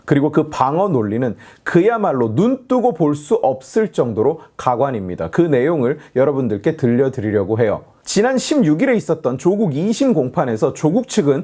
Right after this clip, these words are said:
문재인이 보낸 회신서를 제출합니다. 거기에서 문재인은 이런 주장을 펴요. 특별감찰관이라는 것은 노무현 정부 시절에 생긴 제도다. 그리고 문재인 본인이 그때 비서실장으로서 대통령 비서실 직제를 만들었다.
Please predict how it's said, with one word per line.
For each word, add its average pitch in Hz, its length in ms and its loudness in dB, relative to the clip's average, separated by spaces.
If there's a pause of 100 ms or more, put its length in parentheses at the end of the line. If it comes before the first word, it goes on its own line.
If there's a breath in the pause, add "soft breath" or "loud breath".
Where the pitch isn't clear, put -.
(240 loud breath)
문재인이 233 720 2
보낸 151 300 0
회신서를 220 760 0
제출합니다. 131 720 -2 (120 loud breath)
거기에서 180 400 2
문재인은 147 580 0 (200 loud breath)
이런 226 320 2
주장을 123 460 0
펴요. 120 360 -2 (260)
특별감찰관이라는 185 1300 2
것은 107 400 -2
노무현 214 560 2
정부 147 320 0
시절에 147 440 0 (120)
생긴 196 460 0
제도다. 117 520 -2 (220 soft breath)
그리고 190 200 2
문재인 214 600 2
본인이 185 480 0
그때 196 340 0
비서실장으로서 202 1200 0 (240 loud breath)
대통령 190 580 0
비서실 156 520 0
직제를 139 480 -2
만들었다. 113 600 -2